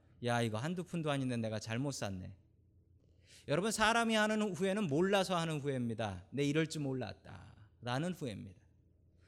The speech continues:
여러분, 그러나 하나님의 후회는 차원과 질이 다릅니다. 하나님께서 모르시는 게 어디 있어요? 하나님은 아시고 후회하십니다.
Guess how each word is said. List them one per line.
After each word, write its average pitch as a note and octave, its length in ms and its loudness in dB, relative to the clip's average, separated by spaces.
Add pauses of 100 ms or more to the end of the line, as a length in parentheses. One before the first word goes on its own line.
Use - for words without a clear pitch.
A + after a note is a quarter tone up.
(120)
여러분, G3 300 4
그러나 G3+ 280 2
하나님의 G#3 480 -2
후회는 F#3 440 -2
차원과 G#3 520 0
질이 D#3 220 -4
다릅니다. G#2+ 540 -2 (200)
하나님께서 F3 560 0
모르시는 D3 500 0
게 A#2 80 -2
어디 F#2+ 180 -4
있어요? - 280 -16 (640)
하나님은 F3 420 0
아시고 D3+ 540 0
후회하십니다. G#2 680 -8